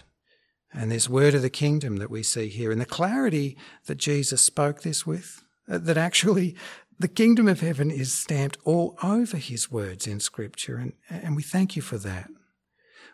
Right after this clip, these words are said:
We thank you too that he told us what we must do to come into this kingdom, that we must just turn, turn in repentance and be healed.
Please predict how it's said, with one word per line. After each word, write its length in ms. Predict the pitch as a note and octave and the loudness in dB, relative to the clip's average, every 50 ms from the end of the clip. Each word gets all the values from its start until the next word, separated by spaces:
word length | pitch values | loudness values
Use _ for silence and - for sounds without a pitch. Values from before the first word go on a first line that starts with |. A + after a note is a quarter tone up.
| - | -8
We 40 | E3+ | -4
thank 280 | - - F#3 F3 E3 - | 2 6 6 6 6 4
you 80 | D#3+ | 0
too 340 | - - - E3 E3 D#3 D3+ | -2 0 2 2 4 2 2
that 240 | C#3 C3+ C#3 - - | 2 0 -2 -2 -2
he 220 | C3 D3 C#3 C3+ | -2 -2 -2 -2
told 420 | C3+ - - D#3 E3+ E3 E3 D#3+ C3+ | -4 -4 0 4 4 6 4 4 2
us 420 | B2 B2 D#3+ E3 - - - - - | -2 -4 -4 -4 -4 -4 -6 -6 -6
what 260 | D#3+ D3 C#3 - - | -4 -2 -2 -2 -2
we 160 | D3+ C#3 C3+ | -2 -2 0
must 300 | B2+ B2+ B2+ B2 - - | 0 0 0 0 0 0
do 160 | - C3 C3 C3 | 0 0 0 0
to 100 | C3 - | -2 -6
come 240 | - - A#2+ A2+ | -6 -6 -4 -2
into 300 | A2+ A2+ B2 C3+ - D#3 | -2 -2 -2 -2 -4 -6
this 260 | C3+ A#2+ B2 B2 - - | -6 -8 -6 -6 -6 -8
kingdom, 560 | - - A#2+ A#2 A#2 A2 A2+ A#2+ C3 C#3+ - _ _ _ _ _ _ _ _ _ _ _ _ _ _ _ _ _ | -6 -6 -6 -6 -4 -6 -6 -8 -10 -12 -14 _ _ _ _ _ _ _ _ _ _ _ _ _ _ _ _ _
that 240 | D#3+ A#2 A#2+ A#2 A2+ | -8 -6 -4 -4 -2
we 100 | B2+ B2+ | -2 0
must 300 | B2 B2+ B2 A#2+ - - | 0 0 -2 -2 -4 -6
just 240 | - A#2+ - - - | -8 -8 -8 -8 -6
turn, 560 | - - D#3+ D3+ C3+ B2 A2 G#2+ A2 B2+ - _ _ _ _ _ _ _ _ _ _ _ _ _ _ _ _ _ _ _ _ _ _ | -4 0 0 2 2 0 -2 -4 -6 -8 -12 _ _ _ _ _ _ _ _ _ _ _ _ _ _ _ _ _ _ _ _ _ _
turn 340 | - - D3+ E3 D#3+ E3 E3 | -2 2 4 4 6 4 4
in 140 | D#3+ D3 C#3 | 4 4 2
repentance 600 | B2+ B2+ - C3+ C3 A#2+ - - B2 A#2+ - - | 0 -2 -2 -2 -2 -2 -2 -4 -4 -4 -2 -2
and 220 | C3 A#2+ A#2+ A#2 | -2 -2 -2 -2
be 120 | B2 C3 C3 | -2 -2 -4
healed. 720 | A2+ B2 D3+ D#3+ D#3+ C#3 A#2 A2 A2 B2 B2+ - - | -4 -4 -2 -2 -2 -2 -4 -6 -8 -10 -12 -16 -20